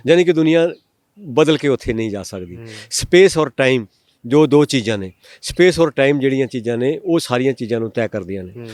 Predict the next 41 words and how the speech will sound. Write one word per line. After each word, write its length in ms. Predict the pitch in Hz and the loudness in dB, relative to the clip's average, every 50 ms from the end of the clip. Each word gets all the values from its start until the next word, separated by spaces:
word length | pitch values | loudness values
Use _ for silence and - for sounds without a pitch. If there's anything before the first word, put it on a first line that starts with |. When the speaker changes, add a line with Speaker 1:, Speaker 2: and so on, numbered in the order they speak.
| 110 - - | -16 -6 0
Speaker 1:
ਉਹ 80 | 170 165 | 0 2
ਬਦਲ 260 | 135 143 131 139 143 | 4 4 2 2 0
ਕੇ 140 | 127 151 143 - | 0 0 -2 0
ਕਦੇ 200 | 143 131 127 139 | 0 0 0 0
ਵੀ 80 | 123 | 0
ਉੱਥੇ 240 | 127 113 - - 117 | -2 -4 -6 -8 -12
ਨਹੀਂ 140 | 98 101 101 | -12 -12 -12
ਜਾਂਦੀਆਂ। 340 | 95 95 90 90 95 98 101 - _ _ _ - | -12 -14 -14 -14 -16 -16 -18 -20 _ _ _ -6
ਇਸ 120 | - 127 113 | -4 -2 2
ਕਰਕੇ 240 | 131 131 123 123 131 | 2 2 2 2 0
ਟਾਈਮ 220 | - 123 117 113 | 2 2 0 0
ਟਰੈਵਲ 300 | 104 110 117 107 113 110 | -2 -4 -4 -2 -2 -4
ਨਹੀਂ 120 | 107 104 | -4 -6
ਹੋ 80 | 92 98 | -8 -10
ਸਕਦੀ। 300 | - - 98 104 104 117 123 _ _ _ _ _ _ _ _ _ _ _ | -12 -14 -16 -18 -20 _ -20 _ _ _ _ _ _ _ _ _ _ _
Speaker 2:
ਪਰ 80 | - 180 | -4 0
ਇਹ 160 | 185 196 196 | 0 2 2
ਗੱਲ 220 | 202 202 190 185 190 | 2 2 2 2 0
ਨਾ, 120 | 214 220 | -2 -2
ਟਾਈਮ 340 | 214 - 165 160 160 160 165 | -2 0 0 0 0 0 0
ਟਰੈਵਲ 280 | 156 175 180 180 180 | 0 0 0 2 0
ਹੋ 200 | 165 139 135 135 | 0 -2 -2 -2
ਨਹੀਂ 120 | 143 165 160 | -2 -4 -2
ਸਕਦਾ, 320 | 147 151 143 135 147 156 | -2 -2 0 0 0 0
ਪਰ, 200 | 156 160 160 170 | 0 -2 -6 -8
ਅਹ, 720 | - _ _ _ _ _ _ _ _ - - 147 143 143 135 - _ _ _ _ 135 | -10 _ _ _ _ _ _ _ _ -6 -2 0 0 0 0 -4 _ _ _ _ -8
ਜੇ 160 | 127 135 139 | -2 0 2
ਆਪਾਂ 220 | 143 143 - - 151 - | 2 2 0 -2 -2 0
ਧਰਤੀ 280 | 156 135 - - 131 | 0 -2 -2 -4 -6
ਤੇ 160 | 127 - 156 156 | -2 -2 -2 0
ਦੇਖੀਏ 300 | 143 139 131 - 147 139 | 0 -2 -2 -2 -2 -2
ਤਾਂ 100 | 143 139 | -2 -2
ਕ-, 140 | 147 - - _ - - - | -4 -6 -10 _ -20 -12 -4
ਅਨੇਕਾਂ 360 | 131 131 127 - - 139 139 | -2 -2 0 0 2 0 0
ਟਾਈਮ 280 | - 135 131 131 131 123 | 0 0 -2 -2 -4 -6
ਨੇ। 200 | 127 127 127 123 _ _ - | -10 -12 -12 -14 _ _ -6
ਧਰਤੀ 240 | - 135 127 - 127 | -6 -4 -4 -4 -6
ਤੋਂ 140 | 123 143 135 | -6 -4 -2
ਬਾਹਰ 260 | 131 131 135 156 156 | 0 2 2 2 0
ਚਲੇ 300 | - - 143 139 143 139 | 0 -4 -4 -2 -2 0
ਜਾਈਏ 280 | 143 139 135 139 143 | 0 0 2 0 0